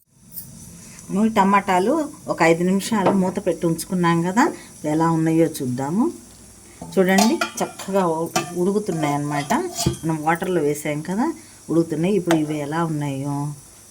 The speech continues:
చూద్దాము. ఒక గరిటెతోటి ఒకటి ఇలా పట్టుకొని చూస్తే మనకి మెత్తగా కనిపిస్తాయి అన్నమాట. ఇప్పుడు ఆఫ్ చేసుకుందాము. చక్కగా ఉడికిపోయాయి అన్నమాట. కాస్త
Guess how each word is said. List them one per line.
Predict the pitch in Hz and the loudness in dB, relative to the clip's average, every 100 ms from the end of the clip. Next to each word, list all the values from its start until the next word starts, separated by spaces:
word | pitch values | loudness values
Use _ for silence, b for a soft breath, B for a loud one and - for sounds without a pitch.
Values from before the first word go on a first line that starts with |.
| - | -6
చూద్దాము. | 156 127 139 180 294 - - | -4 -2 -2 0 -2 -4 -8
ఒక | 135 160 | -6 -2
గరిటెతోటి | 165 190 185 151 135 135 139 143 B B | -2 0 0 0 -2 -6 -8 -12 B B
ఒకటి | 165 165 156 | -2 0 2
ఇలా | 190 180 | 2 2
పట్టుకొని | 180 175 202 180 | 0 -2 0 0
చూస్తే | 185 - | 0 -2
మనకి | 359 240 - 240 | 2 2 2 2
మెత్తగా | 208 - 202 196 | 2 2 -2 0
కనిపిస్తాయి | 160 151 139 135 160 | 2 0 -2 -4 -4
అన్నమాట. | 151 160 156 170 349 349 B B | -2 -2 -4 -2 -4 -6 B B
ఇప్పుడు | 196 247 | -2 2
ఆఫ్ | 180 175 - | 4 4 0
చేసుకుందాము. | 147 - 135 139 147 196 359 415 - - - - - - - - - - - 202 | -4 -4 -6 -4 0 2 0 -2 -16 -20 -20 -20 -20 -20 -20 -10 -8 -8 -6 -4
చక్కగా | 190 214 190 | -2 2 4
ఉడికిపోయాయి | 180 190 - 170 160 156 | 2 0 -2 0 0 -2
అన్నమాట. | 151 147 151 302 349 B B - | -2 -2 0 -2 -2 B B 2
కాస్త | 180 208 208 190 | 4 4 2 -2